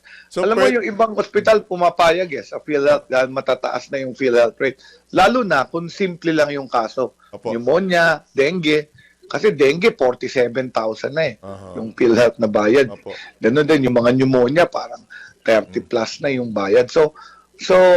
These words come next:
Speaker 2: happy na yung mga private na
Speaker 1: Mm.
Speaker 2: kahit PhilHealth lang, na nakakabawi sila ng mga pambayad ng kuryente, sweldo ng nurse, at gamot.
Speaker 1: So,
Speaker 2: Ganun.
Speaker 1: Sec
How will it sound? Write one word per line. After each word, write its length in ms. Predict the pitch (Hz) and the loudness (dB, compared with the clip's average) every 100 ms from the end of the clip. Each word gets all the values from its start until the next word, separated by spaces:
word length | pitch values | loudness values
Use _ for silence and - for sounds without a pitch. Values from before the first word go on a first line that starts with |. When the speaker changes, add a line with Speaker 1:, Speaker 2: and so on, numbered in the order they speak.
| 160 | 4
Speaker 2:
happy 400 | 165 180 - 190 | 0 -2 -2 -6
na 160 | 180 | -4
yung 140 | 175 165 | -4 -6
mga 240 | 156 151 | -8 -4
private 480 | 160 147 135 120 - | 0 0 -2 -10 -12
na 320 | 127 120 113 | -14 -14 -14
Speaker 1:
Mm. 240 | - 92 92 | -20 -16 -4
Speaker 2:
kahit 240 | 147 151 - | -2 -2 -2
PhilHealth 460 | 170 156 151 - | -2 2 0 0
lang, 260 | 123 107 101 _ _ _ _ _ | -6 -8 -8 _ _ _ _ _
na 220 | 151 151 127 | -2 -2 -2
nakakabawi 880 | 151 156 151 156 139 135 131 135 | -4 0 0 -2 0 0 0 -6
sila 240 | - - 127 | -10 -10 -10
ng 80 | 120 | -10
mga 220 | 113 110 - | -14 -16 -8
pambayad 420 | 117 117 110 107 | -6 -2 -2 -2
ng 140 | 113 | -6
kuryente, 560 | 110 113 135 196 180 160 | -8 -4 0 0 0 -4
sweldo 460 | 160 135 113 110 113 | -2 0 -2 -2 -6
ng 160 | 113 | -6
nurse, 480 | 151 185 156 - - - - _ _ | -4 -2 -2 -6 -20 -20 -20 _ _
at 160 | - - | -14 -4
gamot. 400 | 120 110 127 - - | -2 2 0 0 -10
Speaker 1:
So, 160 | 104 | -4
Speaker 2:
Ganun. 80 | 175 | -2
Speaker 1:
Sec 160 | 196 | -2